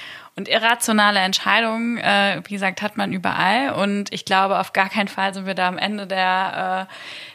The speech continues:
der Forschungserkenntnis angekommen. Das ist man, glaube ich, sowieso nie und in der Mobilität, äh, schon gar nicht. Und die Mobilität hat ja auch gerade einfach in den letzten Jahren,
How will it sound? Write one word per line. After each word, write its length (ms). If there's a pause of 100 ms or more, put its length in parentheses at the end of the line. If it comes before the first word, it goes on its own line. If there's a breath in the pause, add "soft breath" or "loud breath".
der 120
Forschungserkenntnis 1200
angekommen. 500
Das 140
ist 160
man, 140
glaube 240
ich, 60
sowieso 360
nie 340
und 140
in 100
der 120
Mobilität, 680
äh, 240
schon 300
gar 240
nicht. 240
Und 240 (420 loud breath)
die 60
Mobilität 640
hat 180
ja 180
auch 80
gerade 320
einfach 260
in 100
den 120
letzten 380
Jahren, 340